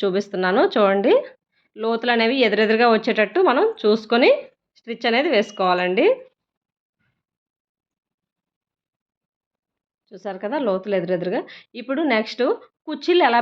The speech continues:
పెట్టుకోవాలో చూద్దాం. కుర్చీలు అనేవి ఏం లేదండి, మనం నార్మల్గా లాంగ్ ఫ్రాక్స్కి వాటికి ఎలా పెడతాం అలాగే. చూసారు కదా, వీడియోలో చూపిస్తున్న విధంగా కుర్చీలు అనేవి పెట్టుకోవచ్చు. ఒకవేళ మీకు చేత్తో పెట్టుకోవడం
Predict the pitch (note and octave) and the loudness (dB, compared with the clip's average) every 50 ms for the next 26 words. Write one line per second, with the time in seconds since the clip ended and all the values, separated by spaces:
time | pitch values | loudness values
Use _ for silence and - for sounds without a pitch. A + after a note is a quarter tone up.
0 | A#3 B3 A3+ A#3 A3+ - G#3 G3+ G3+ G3+ G#3+ C#4+ A4+ A4+ - A#3 F#3+ E3+ E3+ G3+ | 0 0 -2 -2 -2 0 2 4 4 4 4 2 0 0 0 0 0 0 2 2
1 | C4 G#4 C5 C5+ - - - _ _ _ _ - C#4 C#4 C#4 D4+ D#4 D#4+ D4+ D4+ | 4 4 4 2 -2 -8 -20 _ _ _ _ -12 -10 -6 -4 -2 0 2 2 2
2 | D4 D4 D4+ C#4 C4 A#3+ B3 C4 C4 C4 B3 A#3+ A3 A3+ A3 A3+ C4 F4+ F4+ D4+ | 2 2 2 4 4 2 2 2 2 2 2 2 2 2 2 4 4 4 4 4
3 | A#3 A3 A3 A3 G#3+ G#3 G3 G3 G#3 A3 A#3+ A#3+ A#3 A#3+ A#3+ A#3+ A#3+ A#3+ A3 G#3 | 4 2 0 0 2 2 4 2 2 2 0 0 2 2 4 4 4 2 0 -2
4 | F#3 F#3 A2 - - - - F3+ F#3+ - F3 F3+ F3+ F3+ F3+ G3+ G#3+ - G#3+ G3+ | -6 -8 -10 -10 -10 -12 -14 -16 -12 -8 -4 0 0 2 2 0 0 0 0 0
5 | G3+ G3+ - - - A3 A3 A3 G#3 G#3 G#3 G#3+ G#3+ F3+ F3+ G3 F#3+ G3+ F#3+ F#3+ | 0 0 -4 -8 -4 -2 0 0 0 0 -2 0 0 0 2 0 0 0 -2 0
6 | - A3 B3+ A#3+ F#3 F3 F#3 F3+ F3+ F#3 F3+ F3 G3 F#3+ F#3 G#3 G3+ G#3 A3 A3 | 0 0 0 2 2 2 0 0 0 -2 -4 -2 -4 -4 -2 -2 -2 0 0 0
7 | B3 A#3 G3 F#3 F#3+ G3 G3 G3+ G3 G#3+ G3 F3+ G3 G3 - G3+ F#3+ F#3+ F#3+ F#3+ | 2 4 4 4 4 4 2 2 2 0 -2 -2 -2 -4 -4 -4 -2 0 0 0
8 | F#3+ F#3+ G3+ C4 D4 - - F#3+ - - A3+ G3+ G3+ G3 G#3 A#3+ A#3+ A3+ F#3 F3 | 0 0 0 0 0 -2 -4 -6 -4 -2 0 2 2 2 2 0 0 0 -2 -2
9 | - - G3+ G3 F#3+ F#3+ - - D4 F#4 F#4+ - - - - - - A3+ B3+ - | -2 -2 0 0 0 0 -2 -2 -2 -2 -2 -4 -10 -18 -14 -6 -4 -2 -2 2
10 | A#3+ A#3 A#3+ C4 C4 B3 A#3+ B3 - C4+ A3+ A3 A3 - B3 A#3 B3+ A#3+ B3 B3 | 2 2 2 4 2 2 0 0 0 2 2 2 2 0 0 2 2 0 0 0
11 | - B3 B3 B3 B3 | 0 2 2 2 2